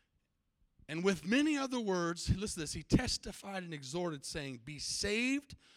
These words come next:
from this perverse generation.'"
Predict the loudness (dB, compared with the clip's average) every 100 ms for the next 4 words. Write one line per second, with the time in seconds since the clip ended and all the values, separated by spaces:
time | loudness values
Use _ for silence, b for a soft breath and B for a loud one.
0 | b -6 -4 -2 0 0 -2 4 6 6
1 | 2 2 6 6 6 4 2 0 b b
2 | b -10 -6 -4 -4 -4 -6 -6 -6 -6